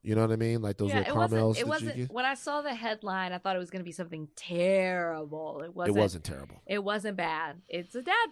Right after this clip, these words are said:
Speaker 2: He's fit. How old is he? Fifty-one? Fifty?
Speaker 1: Fifty-one,
Speaker 2: I think Will,
Speaker 1: something
Speaker 2: I think
Speaker 1: like that.
Speaker 2: Will looks great.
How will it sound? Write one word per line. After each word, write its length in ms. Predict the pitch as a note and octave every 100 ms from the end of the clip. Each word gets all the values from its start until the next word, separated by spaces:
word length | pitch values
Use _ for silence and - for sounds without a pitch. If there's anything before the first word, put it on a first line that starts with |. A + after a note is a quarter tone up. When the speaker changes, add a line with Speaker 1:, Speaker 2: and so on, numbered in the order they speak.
| -
Speaker 2:
He's 220 | B3+ D4
fit. 240 | - G4+ -
How 180 | D4
old 80 | E4
is 80 | C#4
he? 40 |
Fifty-one? 720 | F#3+ C#4 C4 C4 A#3 B3 C#4+ C#4+
Fifty? 420 | C#4 B3+ D4+ C#4+
Speaker 1:
Fifty-one, 360 | B2 A#2+ A2
Speaker 2:
I 20 | G#2
think 180 | F#2+
Will, 140 | - -
Speaker 1:
something 180 | F#2 G2+
Speaker 2:
I 40 |
think 180 | F#2 -
Speaker 1:
like 80 | -
that. 80 |
Speaker 2:
Will 180 | B3 B3
looks 240 | B3 - -
great. 340 | F3+ D#3+ -